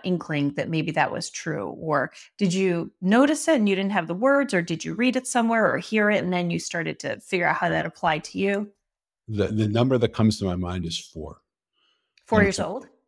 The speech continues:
Speaker 2: four, it's almost as if I knew it at four. Just certain things made sense to me, but certain things didn't make sense to me. I used to tell my mom that I had this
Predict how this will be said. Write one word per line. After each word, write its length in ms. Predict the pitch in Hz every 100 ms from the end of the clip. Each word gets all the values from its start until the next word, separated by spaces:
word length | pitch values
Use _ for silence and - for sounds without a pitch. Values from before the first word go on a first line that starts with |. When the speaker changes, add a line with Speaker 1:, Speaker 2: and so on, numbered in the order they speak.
| _ _
Speaker 2:
four, 120 | - -
it's 180 | -
almost 280 | 101 98 92
as 160 | 90 -
if 140 | -
I 100 | 87
knew 320 | 87 82 90
it 100 | 85
at 120 | 95 -
four. 360 | - - - _ _ _ - 113
Just 420 | - 131 - - _ _ _
certain 480 | - - 147 147 156
things 480 | - 123 120 107 87
made 340 | 101 104 92
sense 580 | - - 123 143 - -
to 120 | 95
me, 220 | 85 87
but 180 | 85 -
certain 400 | - 113 - 104
things 320 | - 101 90
didn't 320 | - - 101 92
make 220 | 87 -
sense 340 | - - -
to 80 | 82
me. 140 | 82 - - - _ -
I 40 |
used 180 | 120 -
to 60 | 147
tell 180 | 127
my 180 | 117 95
mom 520 | 98 92 107 87 82 - _ _ _ _ _ _ _ _ _ _
that 140 | 98
I 80 | 98
had 260 | 92 104 92
this 320 | 98 -